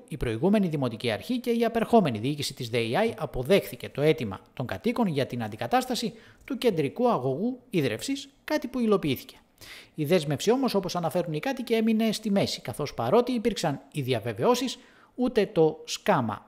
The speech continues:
αποκαταστάθηκε από τη δεϊάι, αλλά από τους ίδιους, ενώ ούτε και οι τεχνικές υπηρεσίες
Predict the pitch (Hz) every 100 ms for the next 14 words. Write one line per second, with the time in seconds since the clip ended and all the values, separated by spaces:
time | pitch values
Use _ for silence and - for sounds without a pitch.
0 | - 143 - 104 - - 254 254 240 185
1 | 165 165 190 190 269 277 - _ _ 175
2 | 151 151 - 254 208 120 127 - _ _
3 | _ _ _ _ _ - 226 269 277 277
4 | 277 196 180 156 - 151 151 160 - 139
5 | 120 123 185 226 -